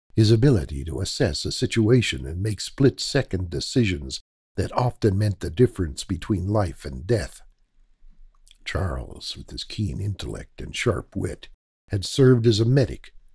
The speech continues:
his gentle hands patching up the wounds of his comrades, while his mind grappled with the senselessness of the slaughter.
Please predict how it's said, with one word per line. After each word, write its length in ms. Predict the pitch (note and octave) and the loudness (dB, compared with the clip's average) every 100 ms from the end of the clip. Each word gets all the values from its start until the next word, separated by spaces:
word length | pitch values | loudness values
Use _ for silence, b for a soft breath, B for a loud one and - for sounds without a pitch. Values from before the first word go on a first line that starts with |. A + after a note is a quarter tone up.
| _ _ _ _ - | _ _ _ _ -14
his 140 | C#2 | -10
gentle 460 | - F#2 F2+ - B1+ | -4 -4 -4 -6 -4
hands 640 | - A2+ F#2 C2 B1 - | 0 0 0 -4 -8 -8
patching 520 | - F2 C#2+ - E2+ | -4 -4 -4 -6 -6
up 180 | E2 - | -8 -6
the 100 | F#2 | -6
wounds 420 | E2+ G#2+ G2 - | -2 0 -2 -4
of 140 | B1+ B1+ | -8 -8
his 120 | B1+ | -10
comrades, 840 | - A2 G#2 F#2+ B1+ C2+ C#2 - - _ _ - | -4 0 0 0 -4 -6 -10 -12 -14 _ _ 4
while 220 | A2 G#2 | 4 6
his 280 | F2+ G#2+ G#2+ | 4 4 4
mind 600 | A#2 B2 A2+ A2 A2+ G2+ | 4 4 4 2 0 0
grappled 640 | G2+ G#2 G#2+ - G#2 G2+ | 0 0 0 0 0 2
with 180 | G2+ F#2+ | 0 -2
the 100 | F#2+ | -6
senselessness 1120 | - B2 A2+ - G#2+ F#2+ - - G#2+ G#2 - | 0 2 2 0 -2 -2 -2 -2 0 0 0
of 180 | F#2+ E2+ | -4 -4
the 120 | - | -10
slaughter. 560 | - A2 C2+ - - | -6 -4 -6 -8 -12